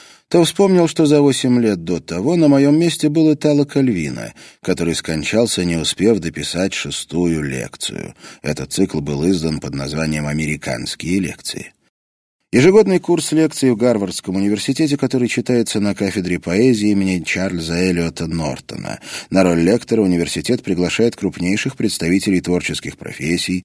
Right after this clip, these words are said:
В разные годы лекции читали Эллиот, Фрост, Стравинский, Борхес, Бернстайн,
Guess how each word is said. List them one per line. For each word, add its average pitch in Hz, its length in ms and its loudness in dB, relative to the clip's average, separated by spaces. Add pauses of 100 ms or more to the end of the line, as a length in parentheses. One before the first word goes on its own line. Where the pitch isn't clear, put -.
(120)
В 101 120 -2
разные 139 340 6
годы 143 240 2
лекции 127 420 2
читали 92 440 -4
Эллиот, 117 400 0
Фрост, 104 420 -4
Стравинский, 82 840 -2
Борхес, 78 520 -2
Бернстайн, 80 800 -4